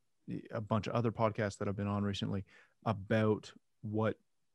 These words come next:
I S E and, and Infocom look like this year.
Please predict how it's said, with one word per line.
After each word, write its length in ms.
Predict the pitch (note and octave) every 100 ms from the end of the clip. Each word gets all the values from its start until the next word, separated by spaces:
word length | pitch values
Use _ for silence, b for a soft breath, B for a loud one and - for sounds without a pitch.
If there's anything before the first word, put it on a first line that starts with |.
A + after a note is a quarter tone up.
| _ _ _ _ _ _ _
I 160 | A#2 A2+
S 160 | G#2+ A2+
E 140 | G#2
and, 160 | F#2+ -
and 440 | F#2+ - - G#2
Infocom 380 | A2 G2+ G2+ G2+
look 200 | G2+ -
like 180 | G2 F#2+
this 260 | G2+ G2+ -
year. 240 | G2 F#2+